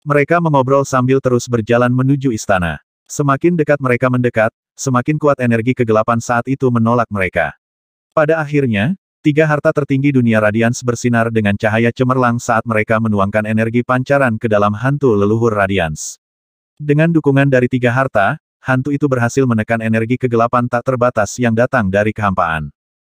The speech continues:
Sementara harta itu menekan energi kegelapan, Huang Xiaolong mengendalikan ketuhanan tertinggi iblis agungnya untuk melahap energi yang tersisa sebanyak yang dia bisa.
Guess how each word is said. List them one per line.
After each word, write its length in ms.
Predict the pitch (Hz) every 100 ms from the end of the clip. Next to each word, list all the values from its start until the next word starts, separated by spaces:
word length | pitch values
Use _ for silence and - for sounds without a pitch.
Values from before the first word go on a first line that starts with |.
| _
Sementara 560 | _ - 147 139 139 143
harta 240 | 139 139
itu 240 | 135 143 156
menekan 320 | 135 123 127
energi 320 | 117 113 117
kegelapan, 640 | 131 120 110 104 87 95 147 _ _ 143
Huang 240 | 147 151
Xiaolong 320 | 147 127 131
mengendalikan 560 | 127 113 104 107 123 123
ketuhanan 480 | 120 110 107 110 117
tertinggi 480 | 123 143 143 135
iblis 240 | 117 113 -
agungnya 400 | 120 131 135 123
untuk 240 | 123 117
melahap 320 | 110 107 110
energi 560 | 117 117 120 120 98 127
yang 160 | 127 117
tersisa 400 | 117 139 135 123
sebanyak 480 | 120 113 123 117
yang 240 | - 113 104
dia 160 | 101
bisa. 400 | 90 87 107 73